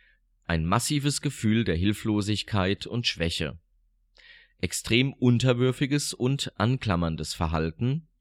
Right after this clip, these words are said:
und übermäßiges Bedürfnis, umsorgt zu werden. Komorbidität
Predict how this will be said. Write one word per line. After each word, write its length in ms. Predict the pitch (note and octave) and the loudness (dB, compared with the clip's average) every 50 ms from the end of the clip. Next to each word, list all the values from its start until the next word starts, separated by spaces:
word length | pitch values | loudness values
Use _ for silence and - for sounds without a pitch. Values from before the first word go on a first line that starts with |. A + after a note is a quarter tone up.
| _ | _
und 400 | - - A#2+ C#3+ E3 G3+ - - _ _ _ - - _ _ _ | 0 2 4 4 4 2 -4 -8 _ _ _ -20 -20 _ _ _
übermäßiges 760 | - C#3+ C#3+ D3+ D#3 C3+ B2+ A#2+ A#2+ A#2+ - C3+ A2+ B2+ - - | 2 4 6 6 6 6 6 2 2 2 0 -2 -4 -4 -6 -4
Bedürfnis, 800 | - B2 - G2 F#2 F2 - - G2 F#2 F#2 - - - - _ | -6 -4 -2 0 0 0 -2 -2 -4 -4 -4 -4 -8 -12 -12 _
umsorgt 640 | - - C3+ C#3 B2 A2+ G#2+ D#2+ D2 - - - - | -6 -2 -2 -2 -2 0 0 0 0 -2 -6 -12 -10
zu 160 | - F2 D2 | -8 -8 -6
werden. 480 | D2+ C#2 B1 A#1 A#1+ - C#2+ C#2 D2 - _ _ _ _ _ _ _ _ _ _ _ _ _ _ _ _ _ _ _ _ _ _ _ _ _ _ - - - - _ _ _ _ _ | -6 -6 -6 -8 -8 -8 -10 -10 -12 -14 _ _ _ _ _ _ _ _ _ _ _ _ _ _ _ _ _ _ _ _ _ _ _ _ _ _ -20 -20 -20 -20 _ _ _ _ _
Komorbidität 1400 | - - B2+ B2 A#2 A2 G2+ F#2 D#2+ F2 E2+ D2+ D#2+ D#2+ - - G2 F#2 G#2 C#3+ - - - - - - - _ | -2 4 6 6 8 8 4 4 2 0 -6 -4 -6 -6 -6 -2 0 2 2 0 0 -4 -8 -8 -8 -8 -10 _